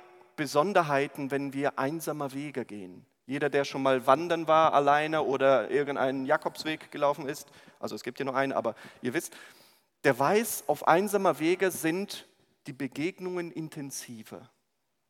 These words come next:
Wenn ich im Einkaufszentrum bin, dann begegne ich ganz viele Menschen, das ist aber nicht intensiv. Wenn ich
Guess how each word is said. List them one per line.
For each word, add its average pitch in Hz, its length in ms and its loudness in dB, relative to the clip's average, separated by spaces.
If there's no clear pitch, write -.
Wenn 120 120 -4
ich 120 100 -4
im 131 180 -6
Einkaufszentrum 135 880 -4
bin, 208 360 -4
dann 113 160 -6
begegne 131 360 -6
ich 123 100 -8
ganz 117 180 -8
viele 175 220 -6
Menschen, 117 400 -6
das 123 140 -8
ist 127 140 -6
aber 120 160 -6
nicht 120 140 -8
intensiv. 117 720 -12
Wenn 117 180 -4
ich 113 160 -10